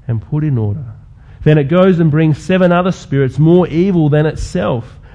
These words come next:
and they enter and settle down there. As a result, that man's last condition is worse than the first." Now you can imagine for the man standing here, he's just had a demon driven out of him,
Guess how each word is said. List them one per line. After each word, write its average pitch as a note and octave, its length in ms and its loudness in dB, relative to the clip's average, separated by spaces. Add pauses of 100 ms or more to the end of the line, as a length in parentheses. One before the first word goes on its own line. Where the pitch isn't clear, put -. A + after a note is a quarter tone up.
and D#3+ 280 2
they A#3 260 0
enter A#2+ 380 -2
and A#2+ 160 -4
settle E3 340 -2
down D3+ 320 0
there. C#3+ 480 -2 (500)
As F#3 260 -8
a E3 60 -4
result, C#3+ 680 -2 (460)
that - 160 -8
man's B2+ 300 -2
last E3+ 440 -4
condition A#2 840 -8 (400)
is A#2 180 -6
worse A#2+ 760 -6 (200)
than B2 140 -6
the B2+ 80 -4
first." D#3 640 -12 (840)
Now - 60 -8
you A#3+ 100 -4
can G#4+ 140 -6
imagine A#3 540 -4 (220)
for - 120 -6
the E3 120 -2
man G3 340 -2
standing G#3 600 -6
here, A2+ 260 -4
he's C3 180 -2
just C4 260 -4
had A#3 240 -6
a G3+ 60 -2
demon G3 420 -2
driven F#3 320 -2
out G#3 220 0
of G3 180 -4
him, A#2+ 400 -4